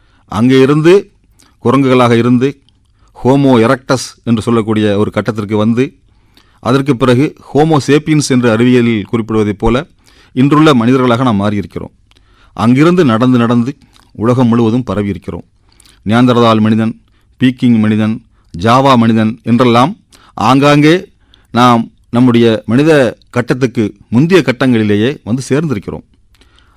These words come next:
அவர்களெல்லாம் என்ன ஜாதியைச் சேர்ந்தவர்கள்? கொரில்லா, ஒராவுட்டாங், சிம்பான்சி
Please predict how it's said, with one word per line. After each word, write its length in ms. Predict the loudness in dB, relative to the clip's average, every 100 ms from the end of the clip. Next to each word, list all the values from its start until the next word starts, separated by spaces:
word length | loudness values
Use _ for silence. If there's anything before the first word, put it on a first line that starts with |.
| _
அவர்களெல்லாம் 760 | -6 0 2 2 2 2 0 -4 _
என்ன 280 | -6 -4 -2
ஜாதியைச் 420 | 0 -2 -2 -4
சேர்ந்தவர்கள்? 500 | -4 -8 -8 -10 -14 -20 _ _ _ -10
கொரில்லா, 460 | -2 0 0 0 -2 _ _ -12
ஒராவுட்டாங், 640 | -4 0 0 -2 -4 -4 -8 _ -6
சிம்பான்சி 720 | -2 0 0 -2 -4 -8